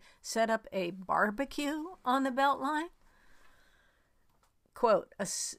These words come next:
similar to a protest on the Beltline in September that lasted several hours." And I said, "Okay, there's a link on that. So if I pick up a hint that these people must have the same purpose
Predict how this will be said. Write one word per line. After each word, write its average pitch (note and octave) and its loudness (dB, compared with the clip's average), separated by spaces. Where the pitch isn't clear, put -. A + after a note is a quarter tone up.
similar B3 0
to B3 -4
a B3 0
protest A#3+ -4
on A#3 -2
the A3+ -2
Beltline A#3 -2
in B3 -4
September C#4+ -4
that G#3+ -2
lasted G#3 -4
several A3+ -2
hours." - -8
And G3+ -2
I G3 -2
said, G#3+ -4
"Okay, A3+ -6
there's F#3 -4
a G#3 -2
link D#4 -2
on D#3+ -4
that. - -14
So C4 6
if B3+ 2
I D4+ 0
pick - -10
up D4 -2
a G#3+ -2
hint A#3+ -4
that G3+ -2
these F3+ -4
people G3 -4
must C4 0
have G#3 0
the F#3+ -6
same G#3 -4
purpose - -4